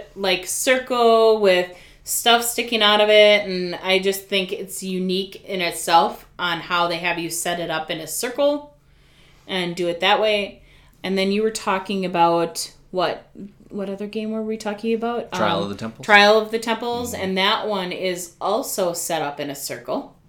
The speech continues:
Speaker 1: um, which is really cool too. That one is also another fantastic looking game. Another cool thing that we found when we were perusing on their website was that they have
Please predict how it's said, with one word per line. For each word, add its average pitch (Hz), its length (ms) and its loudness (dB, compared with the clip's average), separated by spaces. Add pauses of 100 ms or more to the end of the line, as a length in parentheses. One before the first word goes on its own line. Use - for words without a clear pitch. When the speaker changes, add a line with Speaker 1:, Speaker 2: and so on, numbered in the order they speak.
(300)
Speaker 1:
um, 165 380 -6
which 175 200 -6
is 175 180 -6
really 175 260 -2
cool 170 320 -4
too. 147 260 0
That 196 200 0
one 202 140 -2
is - 140 -4
also 247 720 -4 (100)
another 208 880 0 (100)
fantastic 180 680 -4
looking 165 340 -10
game. 160 380 -8 (1000)
Another 254 720 0 (160)
cool 262 240 -2
thing 254 280 -4
that 226 100 -4
we 214 100 -2
found 233 380 -4
when 233 140 -4
we 202 160 0
were 190 120 2
perusing 226 680 0
on 196 300 -2
their 180 480 2
website 302 540 -4
was 185 460 -2
that 180 320 -4
they 175 380 -4
have 180 600 -4